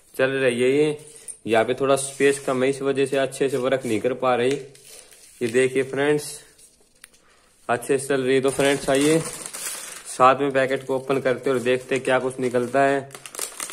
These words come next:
तो फ्रेंड्स इसे हम cut कर लेते हैं। तो ये कट हो चुका है और यहाँ हम इसे खाली कर लेते हैं।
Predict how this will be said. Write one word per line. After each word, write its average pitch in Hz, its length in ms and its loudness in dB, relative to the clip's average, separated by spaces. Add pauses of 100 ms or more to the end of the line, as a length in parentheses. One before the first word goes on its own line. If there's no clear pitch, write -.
(160)
तो 123 60 -2
फ्रेंड्स 123 280 0
इसे 127 180 -2
हम 120 140 2
cut 123 220 0
कर 117 180 -2
लेते 113 340 0
हैं। 139 200 2 (2500)
तो 120 100 -2
ये 120 180 2
कट 127 260 2 (280)
हो 113 160 4
चुका 127 380 4
है 143 220 4 (1300)
और 117 120 2
यहाँ 110 280 4
हम 117 120 2
इसे 131 220 -2
खाली 127 320 0
कर 123 180 2
लेते 107 340 -2
हैं। 131 200 -4